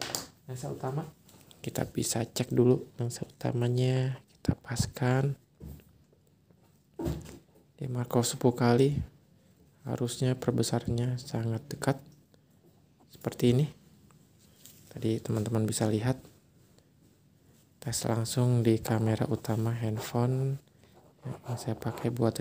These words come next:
review. Ya. Jadi memang harus difokus secara auto. Lanjut,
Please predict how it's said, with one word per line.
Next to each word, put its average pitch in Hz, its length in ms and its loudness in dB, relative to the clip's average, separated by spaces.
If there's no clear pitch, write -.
review. 123 480 0
Ya. 143 160 -6
Jadi 101 160 -4
memang 101 240 2
harus 104 240 0
difokus 107 1040 -2
secara 113 400 -4
auto. 127 480 0
Lanjut, 143 400 6